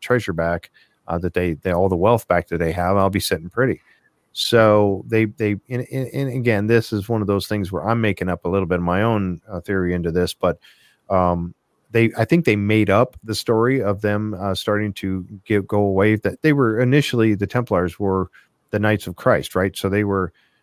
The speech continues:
doing, they went to work, uh, to help the pilgrims get to the Holy Land, and they were doing this for the Pope. Um, and they were very religious based. They believed in, uh, Jesus and they, uh,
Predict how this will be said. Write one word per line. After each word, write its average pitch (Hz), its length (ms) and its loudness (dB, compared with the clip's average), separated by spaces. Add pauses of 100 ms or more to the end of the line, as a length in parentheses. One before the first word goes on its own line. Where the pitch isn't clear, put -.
(140)
doing, 117 320 2
they 110 140 6
went 117 260 2
to 123 100 -4
work, 113 440 0
uh, 95 240 -2
to 90 140 -6
help 107 240 0
the 87 80 -6
pilgrims 104 460 0
get 104 200 0
to 101 140 -4
the 95 80 2
Holy 110 280 2
Land, 85 320 -4 (300)
and 101 100 -8
they 107 40 2
were 104 100 2
doing 98 200 0
this 90 120 -2
for 90 140 -6
the 80 80 -8
Pope. 123 340 0 (480)
Um, 92 400 0
and 98 140 -4
they 101 120 2
were 104 160 0
very 104 540 0 (180)
religious 95 420 -8
based. 110 460 0
They 90 120 -4
believed 92 400 -4
in, 90 200 -4
uh, 92 260 -2
Jesus 104 520 -4
and 92 180 -2
they, 92 280 0
uh, 92 380 0